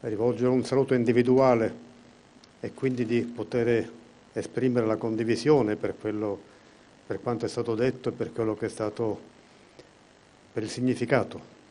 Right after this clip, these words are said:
di questo incontro. E allora rivolgo un saluto collettivo a tutti, particolarmente alla signora Wanda,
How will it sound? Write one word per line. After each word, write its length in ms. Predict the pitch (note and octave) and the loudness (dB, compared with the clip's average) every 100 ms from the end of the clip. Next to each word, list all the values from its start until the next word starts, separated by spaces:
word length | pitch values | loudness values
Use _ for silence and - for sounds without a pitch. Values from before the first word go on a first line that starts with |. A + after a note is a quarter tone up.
| - | -10
di 100 | A2 | -8
questo 280 | A#2 A2 B2 | -4 -6 -6
incontro. 580 | G2+ G#2+ G2 F2 A2 - - - - - - - - - | -6 -6 -6 -8 -10 -10 -18 -20 -20 -20 -20 -20 -20 -18
E 60 | - | -8
allora 200 | A2 A2+ | -4 -4
rivolgo 340 | G#2 A#2 A#2 | -2 -2 0
un 100 | A#2 | -2
saluto 380 | G2+ A#2 A#2 A2+ | -4 -8 -6 -6
collettivo 640 | G#2 G#2+ G#2+ - C#3+ A#2+ A#2 | -6 -6 -6 -6 -6 -4 -4
a 40 | |
tutti, 500 | - D3 - - A#2+ - - - - - - - | -6 -8 -8 -6 -6 -8 -20 -20 -20 -20 -20 -10
particolarmente 640 | G#2+ - G#2+ G#2+ A2+ A#2 | -10 -6 -6 -2 -2 -4
alla 120 | A2 | -6
signora 320 | - A#2 G#2+ | -6 -4 -2
Wanda, 400 | G#2 A#2 G2+ F#2 | 0 0 -2 -6